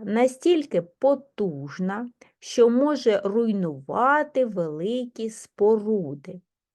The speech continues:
або розламати, мов сірничок столітнього дуба. Зруйнувати потяг, залізницю, літак,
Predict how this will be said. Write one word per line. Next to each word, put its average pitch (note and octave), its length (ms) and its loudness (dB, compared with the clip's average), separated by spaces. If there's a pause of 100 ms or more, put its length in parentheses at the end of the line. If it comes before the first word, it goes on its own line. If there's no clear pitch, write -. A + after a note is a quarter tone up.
(580)
або G#3+ 640 2 (320)
розламати, G#3 1300 -2
мов G3 500 2
сірничок A#3+ 1400 0
столітнього A#3 1300 -2
дуба. D#3 640 -6 (1400)
Зруйнувати C#4 1120 4 (200)
потяг, G#3 800 4
залізницю, A#3 1300 0
літак, G#3 840 -6